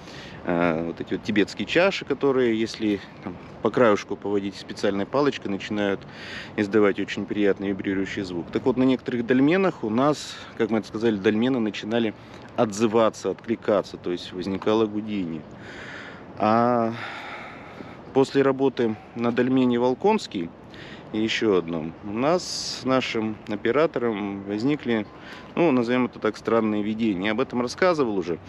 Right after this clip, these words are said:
э, в одном из своих сюжетов, ссылочку тоже дам в описании. И становится, наверное, теперь понятно, что же могло с нами произойти, потому что исследования Алексея Бякова показывают, что собственная частота дольменов,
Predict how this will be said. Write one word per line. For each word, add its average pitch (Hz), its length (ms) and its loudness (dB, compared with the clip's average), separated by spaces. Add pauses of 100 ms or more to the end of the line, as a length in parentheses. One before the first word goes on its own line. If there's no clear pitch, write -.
(1160)
э, 95 340 2
в 87 120 0
одном 98 320 2
из 90 60 -4
своих 101 260 -2
сюжетов, 127 500 0 (220)
ссылочку 113 400 0
тоже 98 220 0
дам 98 240 -2
в 92 40 -4
описании. 151 680 0 (540)
И 175 580 6
становится, 175 720 2
наверное, 151 340 4
теперь 139 320 -2
понятно, 147 520 2
что 139 200 2
же 127 100 4
могло 117 240 2
с - 80 -4
нами 117 200 4
произойти, 113 520 2
потому 123 320 -2
что 123 200 0 (440)
исследования 139 520 4
Алексея 131 340 0
Бякова 165 320 4
показывают, 101 680 2
что 120 280 0
собственная 139 500 0
частота 123 960 2 (160)
дольменов, 160 540 2